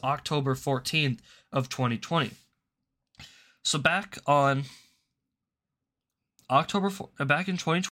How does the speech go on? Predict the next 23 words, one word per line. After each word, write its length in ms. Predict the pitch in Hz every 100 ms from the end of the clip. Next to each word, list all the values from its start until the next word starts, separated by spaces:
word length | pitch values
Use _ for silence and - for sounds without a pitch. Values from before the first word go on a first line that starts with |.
| -
twenty, 200 | 135 123
on 160 | 120
October 720 | 117 147 - 165 156 170 165
fourteenth, 800 | - - 160 190 - 135 113 - _ _ _ _ _ _
the 120 | 135
New 100 | 135
York 320 | 170 233 208 -
Post 500 | 185 143 165 - -
published 640 | 147 135 139 135 - - - _
Biden's 480 | 135 131 160 190 190
secret 300 | - 131 139
emails, 560 | - 180 139 110 - -
an 140 | 120 131 -
exposé 340 | - 143 143
based 320 | 127 127 143 143
on 120 | 147
the 100 | 151
contents 560 | - 120 123 131 135
of 120 | 123 113
Hunter 420 | - 151 - 165
Biden's 440 | 131 117 117 127 -
abandoned 560 | 139 120 110 110 113
laptop. 560 | 143 170 - - 85